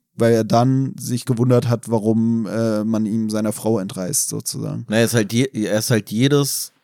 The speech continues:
Speaker 2: Wochenende zum ersten Mal in so eine Klinik gekommen, <laughs> sozusagen,
Speaker 1: Ja.
Speaker 2: so nach dem Motto, ne? Ist halt
Speaker 1: Und
Speaker 2: auch bitter.
Speaker 1: und da wird dann halt auch, äh, wird ja auch ausgeführt, so, dass dieses Wehren gegen das in die Klinik kommen eigentlich oder dieses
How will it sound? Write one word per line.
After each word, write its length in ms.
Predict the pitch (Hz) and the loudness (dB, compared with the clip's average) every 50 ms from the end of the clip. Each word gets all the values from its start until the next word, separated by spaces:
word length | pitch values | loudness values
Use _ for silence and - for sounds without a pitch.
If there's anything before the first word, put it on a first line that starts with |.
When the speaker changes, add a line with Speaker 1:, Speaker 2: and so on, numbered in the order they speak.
| _ _ 127 - - - - - _ _ | _ _ -20 -20 -20 -20 -20 -20 _ _
Speaker 2:
Wochenende 840 | - 107 104 107 113 120 - - 131 120 80 95 120 123 123 120 117 - | -18 -10 0 2 4 4 4 0 -4 -4 0 0 0 2 2 0 0 0
zum 200 | - 117 104 - | -2 -4 -4 -2
ersten 420 | - 107 117 120 120 - - 123 | 2 4 4 4 4 2 -2 -2
Mal 320 | 107 98 98 104 110 113 98 | -2 0 2 2 2 0 0
in 80 | 101 | -2
so 80 | 101 107 | -2 -2
eine 100 | 98 95 | -4 -4
Klinik 360 | - - 101 95 95 98 90 - | -6 -6 -4 -2 -2 -4 -4 -6
gekommen, 340 | 85 - - - 82 87 | -10 -8 -6 -6 -4 -2
<laughs> 20 | - | 4
sozusagen, 540 | - 143 113 - - 104 98 87 90 113 117 | 4 4 4 4 0 -6 -6 -4 0 0 2
Speaker 1:
Ja. 120 | 117 101 | 2 0
Speaker 2:
so 100 | 101 107 | 0 -2
nach 160 | 104 98 95 - | -2 -2 -2 -2
dem 160 | 107 101 98 | -2 -2 -2
Motto, 240 | 98 92 - 92 87 | -2 -2 -4 -4 -4
ne? 140 | 90 101 110 - - - - - - - - - - - | -4 -6 -8 -12 -18 -20 -20 -20 -20 -20 -20 -20 -16 -10
Ist 180 | - 101 - - | -4 -4 0 2
halt 120 | - - | 2 4
Speaker 1:
Und 60 | 71 82 | 2 2
Speaker 2:
auch 80 | 95 | -2
bitter. 340 | - - 95 - 95 90 87 - _ _ _ _ | -2 -6 -6 -4 -4 -6 -6 -8 _ _ _ _
Speaker 1:
und 240 | 117 120 117 104 - _ _ | -2 0 0 0 -4 _ _
da 180 | - 104 107 107 | 2 2 4 2
wird 140 | 113 104 | 2 2
dann 140 | 120 113 110 | 2 0 2
halt 160 | 110 110 104 | 0 0 0
auch, 460 | 101 87 107 107 104 - - - - - | 0 0 0 0 -2 -4 -12 -18 -12 -8
äh, 380 | 113 104 101 104 104 104 101 127 - _ _ _ _ _ _ _ _ _ _ _ - | -6 -6 -4 -4 -4 -4 -6 -8 -12 _ _ _ _ _ _ _ _ _ _ _ -8
wird 320 | 98 110 107 113 113 - | -8 -2 0 0 2 2
ja 100 | - 113 | 2 0
auch 180 | 78 107 117 - | 2 0 0 0
ausgeführt, 720 | - 110 110 - - 107 - - 110 104 104 101 101 - - | 0 0 -2 0 -2 -4 -6 -2 0 2 2 2 0 -2 -4
so, 240 | - - 95 98 | -6 -4 -4 -4
dass 220 | 98 131 104 - - | -4 -2 -2 -2 0
dieses 680 | 107 107 98 98 95 - - - - - - - - | 0 0 0 0 0 0 0 0 -2 -4 -8 -10 -10
Wehren 1040 | - - 104 110 101 101 117 120 135 147 151 127 131 131 127 123 123 123 117 107 107 135 - - | -8 -6 -6 -4 0 4 6 6 8 6 6 4 4 2 2 2 0 0 -2 -4 -8 -10 -4 -2
gegen 240 | 120 120 117 123 | 0 2 2 2
das 160 | 117 113 - 113 | 2 2 0 0
in 100 | 107 113 | -2 -2
die 80 | 110 | -2
Klinik 400 | - - - 120 123 131 127 123 | -2 -2 0 2 2 2 2 0
kommen 380 | - - 117 113 113 113 110 107 | 0 0 0 2 2 2 0 -2
eigentlich 560 | - 73 98 110 113 - 117 107 101 - - | -2 -2 -2 -4 -2 -2 -2 -2 -2 -4 -6
oder 160 | 98 101 101 | -4 -4 -2
dieses 380 | 98 101 98 98 98 98 - | -2 -4 -4 -4 -4 -6 -6